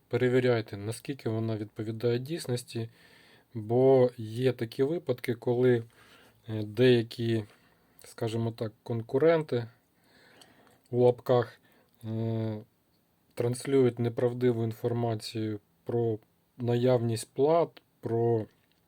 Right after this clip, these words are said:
м, ремонтоздатність цих схем, але вони не є офіційними сервісними центрами,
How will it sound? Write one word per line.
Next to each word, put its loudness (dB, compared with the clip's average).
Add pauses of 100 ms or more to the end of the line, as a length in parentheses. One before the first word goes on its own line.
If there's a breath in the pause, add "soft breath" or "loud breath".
(1080)
м, -12 (100)
ремонтоздатність 0 (520 soft breath)
цих -8
схем, 0 (500 loud breath)
але 4
вони 2
не 0 (140)
є 0
офіційними -4
сервісними -4
центрами, -2